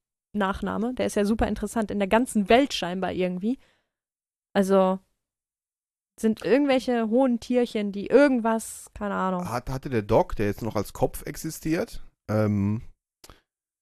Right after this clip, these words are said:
Speaker 2: hatte der irgendwas zu ihrem Namen
Speaker 1: Ja,
Speaker 2: gesagt?
Speaker 1: der hat auch so krass reagiert gehabt.
Speaker 2: Stimmt, ich erinnere mich.
Speaker 1: Mhm.
Speaker 2: Ja, ja,
Speaker 1: Mhm.
Speaker 2: ja.
Speaker 1: Mhm.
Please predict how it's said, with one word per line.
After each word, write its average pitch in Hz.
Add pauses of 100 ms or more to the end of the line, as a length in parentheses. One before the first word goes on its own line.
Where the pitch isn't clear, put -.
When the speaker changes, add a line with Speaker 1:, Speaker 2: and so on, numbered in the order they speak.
(140)
Speaker 2:
hatte -
der 92
irgendwas 165
zu -
ihrem 160
Namen 151
Speaker 1:
Ja, 196
Speaker 2:
gesagt? -
Speaker 1:
der 202
hat 214
auch 254
so 196
krass -
reagiert 180
gehabt. 190 (1080)
Speaker 2:
Stimmt, -
ich -
erinnere 277
mich. 170
Speaker 1:
Mhm. 185
Speaker 2:
Ja, 139
ja, 165
Speaker 1:
Mhm. 170
Speaker 2:
ja. 147
Speaker 1:
Mhm. 190